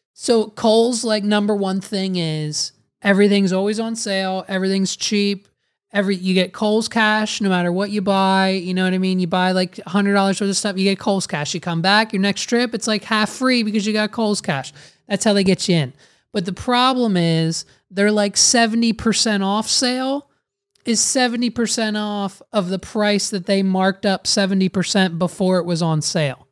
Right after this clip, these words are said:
So, like, their seventy percent off all, you know, men's clothing sale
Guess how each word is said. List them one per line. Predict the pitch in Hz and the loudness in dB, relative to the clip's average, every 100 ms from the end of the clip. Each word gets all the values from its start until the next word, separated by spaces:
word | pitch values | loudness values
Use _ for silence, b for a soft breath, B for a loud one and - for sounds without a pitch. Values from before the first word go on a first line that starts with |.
| _ _ _ _ _ _ | _ _ _ _ _ _
So, | - 196 | 0 2
like, | 196 180 | 2 2
their | 202 | 2
seventy | 202 - 226 208 214 | 2 2 0 0 -2
percent | 208 220 196 208 196 | 0 -2 -2 -2 -4
off | 196 196 190 180 | 0 2 2 0
all, | 185 185 185 180 180 | -2 0 -2 -4 -4
you | 185 | 0
know, | 185 180 | 2 4
men's | 175 180 185 | 4 2 0
clothing | - - 208 214 202 180 | -4 -2 2 2 2 -2
sale | - 165 156 147 151 | -4 -4 -4 -4 -8